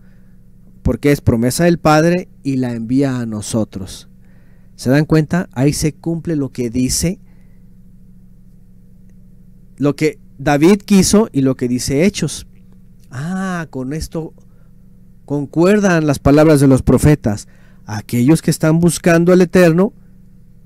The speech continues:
va a venir la presencia divina en ellos". Por eso cuando los ven dicen, "Y estos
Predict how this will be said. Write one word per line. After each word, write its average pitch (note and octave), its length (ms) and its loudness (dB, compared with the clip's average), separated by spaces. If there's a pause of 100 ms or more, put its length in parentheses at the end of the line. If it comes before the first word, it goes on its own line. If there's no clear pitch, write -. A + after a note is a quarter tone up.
(220)
va B2+ 80 -6
a C3+ 40 -4
venir C3+ 300 -4
la D3 120 -4
presencia B2+ 500 -6
divina A#2+ 320 0
en A2+ 80 -4
ellos". A2 260 -4
Por D3+ 240 0
eso F#3+ 220 2
cuando E3 260 2
los D#3+ 240 2
ven F3+ 220 2
dicen, F3 480 0
"Y D#3 140 4
estos B3 500 2